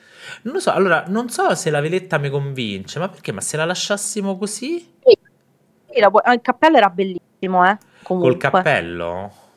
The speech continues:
Speaker 2: Allora, era meravigliosa.
Speaker 1: Ah, aspetta, facciamo così. Andiamocene nel cappello, nei cappelli.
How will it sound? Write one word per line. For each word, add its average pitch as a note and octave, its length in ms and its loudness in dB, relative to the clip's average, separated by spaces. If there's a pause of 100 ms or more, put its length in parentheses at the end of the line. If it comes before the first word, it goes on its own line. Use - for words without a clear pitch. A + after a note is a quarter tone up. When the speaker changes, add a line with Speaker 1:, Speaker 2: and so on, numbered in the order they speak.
(560)
Speaker 2:
Allora, A#3+ 220 8
era F#3+ 80 8
meravigliosa. G3 920 2
Speaker 1:
Ah, F2+ 220 -16
aspetta, - 440 -18
facciamo G2+ 420 -16
così. E2+ 440 -18 (760)
Andiamocene A2 460 -12
nel F#2+ 200 -14
cappello, F2 960 -6
nei A#2+ 160 -10
cappelli. F2+ 1200 -10